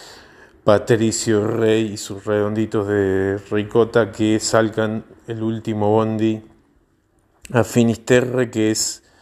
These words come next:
como decía antes, el principio de la despedida, porque va a tener un disco más, pero acá es el último disco donde, eh, graban como banda completa, ¿no? Eh, en el último disco ya eso no va a suceder,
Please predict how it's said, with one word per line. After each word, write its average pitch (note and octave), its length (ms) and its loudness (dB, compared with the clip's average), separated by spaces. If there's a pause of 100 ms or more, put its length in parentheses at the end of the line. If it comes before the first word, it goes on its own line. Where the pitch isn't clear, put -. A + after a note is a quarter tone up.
(680)
como G2+ 300 2
decía A2 420 4
antes, A#2 340 -4
el G2+ 120 -8
principio G#2 540 -6
de G#2+ 80 0
la G2+ 60 0
despedida, A2 580 2
porque G2 280 -6
va G2+ 100 2
a G2+ 40 -2
tener G#2+ 240 -2
un G#2+ 120 -4
disco A2 300 -2
más, C3 320 2
pero A2 260 2
acá A#2 360 2
es A#2+ 180 -6
el A2 80 -4
último A2 280 -6
disco A2+ 260 -4
donde, A2+ 440 -4 (800)
eh, - 240 -4
graban A2 380 4
como G2+ 260 -6
banda A2 440 -2
completa, G#2+ 680 -4
¿no? B2 340 -6 (100)
Eh, F#2+ 340 -8 (440)
en G2+ 120 -6
el G#2 80 6
último G#2 280 2
disco A2+ 220 2
ya G#2+ 200 0
eso G#2 200 -4
no A2+ 180 2
va G#2+ 120 4
a - 20 -8
suceder, A2+ 680 -2